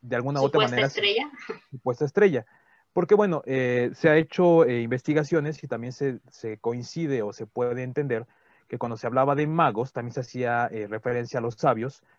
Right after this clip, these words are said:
Speaker 1: que eran, eh, personas que se dedicaban a estudiar el movimiento de las estrellas, eh, de
Speaker 2: Ujú.
Speaker 1: asteroides, de todo esto, ¿no? Y
Speaker 2: O de los
Speaker 1: evidentemente
Speaker 2: oráculos, ¿no?
Speaker 1: Ajá, y evidentemente al ver, eh,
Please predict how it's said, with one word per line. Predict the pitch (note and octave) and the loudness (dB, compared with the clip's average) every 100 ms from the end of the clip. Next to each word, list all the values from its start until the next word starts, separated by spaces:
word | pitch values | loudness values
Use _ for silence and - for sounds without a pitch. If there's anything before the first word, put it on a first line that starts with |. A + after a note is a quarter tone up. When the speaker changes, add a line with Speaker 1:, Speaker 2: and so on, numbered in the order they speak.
| _ _ _ | _ _ _
Speaker 1:
que | A2 | -4
eran, | A2+ A2+ A2+ | -2 -2 -4
eh, | G#2 G2 F#2 F2+ F2+ - | -10 -10 -10 -10 -12 -10
personas | G#2 A#2 A#2 | -10 -8 -12
que | - | -12
se | A#2+ | -10
dedicaban | G#2+ G2+ G#2+ A2 A2 | -10 -8 -8 -8 -8
a | |
estudiar | G#2 G#2 G#2 G#2 | -12 -10 -8 -8
el | |
movimiento | A2 G#2 G2+ G2+ G2 _ G2+ | -10 -12 -12 -14 -16 _ -8
de | G2+ | -6
las | G2 | -8
estrellas, | A#2 - F3 C3 - _ _ _ _ | -10 -2 -2 -2 -8 _ _ _ _
eh, | G#3 G#3+ | -12 -4
de | F3+ | 2
Speaker 2:
Ujú. | F3+ | 4
Speaker 1:
asteroides, | D#3+ F3+ C#3 B2 A#2 A#2+ B2 | 4 0 2 2 0 -2 -4
de | |
todo | A#2 A2+ B2 | 0 4 6
esto, | D#3 - | 4 0
¿no? | G2 D3 - - | -8 -10 -12 -6
Y | C#3 | -2
Speaker 2:
O | |
de | |
los | C#3 | 0
Speaker 1:
evidentemente | A#3 A#3 D3+ D3 | 2 4 4 4
Speaker 2:
oráculos, | A#3 B3+ C4 A3+ F#3+ F#3+ | 4 4 2 0 0 -4
¿no? | G#3+ C#4 _ _ _ | -8 -10 _ _ _
Speaker 1:
Ajá, | E3 D#3+ A#3+ - _ _ | 2 4 4 2 _ _
y | D3+ D3+ | 0 2
evidentemente | D3 D3 D3 D#3+ C#3+ E3 | 4 2 2 2 2 4
al | C3+ | 4
ver, | A#2+ A#2+ - | 4 4 2
eh, | B2 A2+ G#2 G2 F#2 F#2 F2+ | 0 0 0 -2 -2 -4 -4